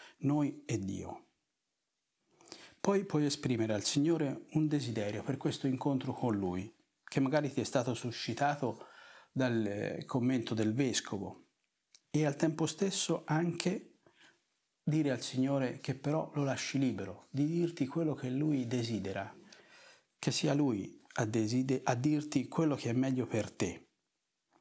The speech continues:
Un vero ascolto, infatti, richiede di essere disposti a non ascoltare non solo quello che noi vogliamo sentirci dire,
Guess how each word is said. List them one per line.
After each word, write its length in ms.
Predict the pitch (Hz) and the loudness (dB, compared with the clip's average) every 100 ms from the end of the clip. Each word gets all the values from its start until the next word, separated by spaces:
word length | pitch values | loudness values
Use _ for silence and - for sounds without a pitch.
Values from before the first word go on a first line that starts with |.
| _ _ _ - - - | _ _ _ -20 -20 -4
Un 120 | 127 | 0
vero 200 | 135 131 | 2 2
ascolto, 480 | 117 - 120 107 110 | 0 0 0 0 0
infatti, 400 | 104 123 117 117 | 2 0 0 0
richiede 340 | 123 127 104 | 0 0 0
di 120 | 101 | 0
essere 340 | 120 - 110 110 | 0 0 0 0
disposti 760 | 117 - - 107 - - 127 - | 0 0 -2 -4 -4 -4 -6 -4
a 80 | 135 | 0
non 140 | 127 127 | 2 2
ascoltare 920 | 120 - 127 - 123 123 113 - _ _ _ | 0 0 -2 0 0 0 -4 -8 _ _ _
non 180 | 151 143 | 0 0
solo 260 | - 110 | 0 -2
quello 240 | 104 123 110 | -2 -2 -2
che 100 | 107 | -2
noi 180 | 117 113 | -2 2
vogliamo 280 | 110 113 | 2 2
sentirci 580 | 107 110 98 123 113 - | 0 -2 0 0 -2 -2
dire, 440 | 107 98 98 - | 0 -2 -4 -10